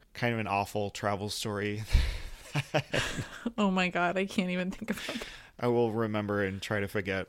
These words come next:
Speaker 1: forever. But, um,
Speaker 2: <laughs>
Speaker 1: seeing eleven movies in three days with Bennett, a lot of them not great, <laughs> I will say.
Speaker 2: <laughs>
Speaker 1: But Santo Mare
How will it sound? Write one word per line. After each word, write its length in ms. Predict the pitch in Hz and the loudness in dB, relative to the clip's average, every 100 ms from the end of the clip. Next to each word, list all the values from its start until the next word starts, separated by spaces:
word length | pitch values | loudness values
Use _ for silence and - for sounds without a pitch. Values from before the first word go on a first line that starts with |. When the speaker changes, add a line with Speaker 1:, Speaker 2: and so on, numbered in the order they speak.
| - | -10
Speaker 1:
forever. 560 | - 92 92 98 95 - | -2 0 0 -2 -4 -4
But, 220 | 95 95 104 - - - - | -2 0 4 4 4 -4 -6
um, 400 | 113 101 98 98 262 - 269 - | -4 -4 -6 4 4 4 -8 -8
Speaker 2:
<laughs> 460 | - - - - - | -20 -20 -20 -20 -8
Speaker 1:
seeing 300 | - 135 131 | 0 0 2
eleven 360 | 123 120 117 | 4 4 4
movies 460 | 110 107 104 107 104 | 0 0 2 -2 -2
in 120 | 104 | -6
three 200 | 107 107 | -4 -2
days 560 | 101 95 98 101 95 - | 2 0 0 -4 -6 -6
with 200 | 104 - | -8 -2
Bennett, 380 | 95 95 92 - _ - | -2 0 -2 -4 _ -2
a 60 | |
lot 240 | 123 135 147 | 4 4 4
of 60 | |
them 220 | 156 156 135 | 2 0 2
not 260 | 120 117 | 0 -2
great, 380 | - 120 113 - 120 - - | 2 4 4 0 0 2 0
<laughs> 300 | - - - | -10 -14 -4
I 60 | 139 - - - | -4 -2 -6 -4
will 80 | - | -8
say. 640 | - - - 131 - 127 - - _ _ _ | -6 -8 -6 -6 -6 -8 -8 -10 _ _ _
Speaker 2:
<laughs> 340 | 208 285 320 233 - - - - - | 0 2 2 0 -10 -10 -10 -12 -12
Speaker 1:
But 480 | 104 127 143 117 - | 0 4 6 4 2
Santo 380 | - 104 107 110 | 0 0 2 0
Mare 440 | 101 98 113 147 | 4 4 2 -2